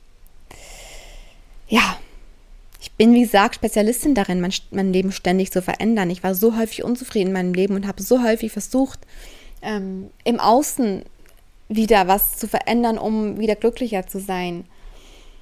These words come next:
Aber das kann man so häufig, das kann man das ganze Leben lang machen, ja, kann man machen. <laughs> Aber so wirklich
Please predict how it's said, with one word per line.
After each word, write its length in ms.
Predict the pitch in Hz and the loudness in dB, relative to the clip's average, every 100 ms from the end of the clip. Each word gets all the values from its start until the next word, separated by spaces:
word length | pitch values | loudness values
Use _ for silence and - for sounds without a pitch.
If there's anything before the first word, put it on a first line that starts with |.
| - - - - - - - | -20 -20 -20 -20 -20 -12 -4
Aber 160 | 208 | -2
das 180 | 208 - | -2 -2
kann 140 | 214 | -2
man 120 | 214 208 | -2 0
so 200 | 226 220 | 0 0
häufig, 280 | 214 226 | 0 -2
das 220 | - 202 - | -6 -8 -4
kann 120 | 240 | -2
man 100 | 247 | 0
das 40 | |
ganze 180 | 233 240 | 0 0
Leben 280 | 226 254 262 | 2 4 4
lang 180 | 202 196 | 2 0
machen, 340 | 190 - 214 | -2 -2 -2
ja, 160 | 190 202 | -2 -4
kann 180 | - | -4
man 140 | 311 285 | 0 0
machen. 380 | 277 - 196 190 - - - - | -2 -4 -8 -8 -16 -20 -10 -6
<laughs> 180 | 202 - - - - - - - - - - | -6 -8 -20 -20 -20 -20 -20 -20 -20 -20 -12
Aber 160 | 214 208 | -6 -2
so 160 | 202 | 2
wirklich 720 | 220 240 - 247 240 - - | 2 0 -2 -2 -2 -8 -20